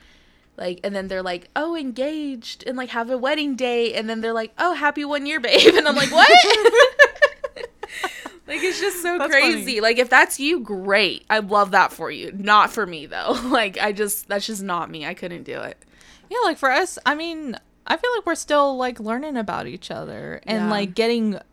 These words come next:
Speaker 2: ready for that process, for that next step of marriage and, like, still working on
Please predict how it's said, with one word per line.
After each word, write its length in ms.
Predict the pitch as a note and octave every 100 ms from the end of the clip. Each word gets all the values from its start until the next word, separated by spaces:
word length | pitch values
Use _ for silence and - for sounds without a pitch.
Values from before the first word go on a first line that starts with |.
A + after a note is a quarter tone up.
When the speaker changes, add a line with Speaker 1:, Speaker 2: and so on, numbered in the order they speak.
| -
Speaker 2:
ready 380 | F3+ F#3+ G#3+ G#3+
for 140 | G#3+ G#3+
that 180 | F#3+
process, 460 | - G#3+ G3 - - -
for 160 | B3+
that 220 | B3+ B3 G#3
next 240 | G#3 -
step 400 | - G#3+ G3 - -
of 340 | G#3+ G3+ -
marriage 560 | G3 D3 G2+ - - -
and, 140 | - F#3+
like, 160 | F3 F3
still 320 | - G#3 F#3+
working 320 | F3+ F3 -
on 180 | D#2+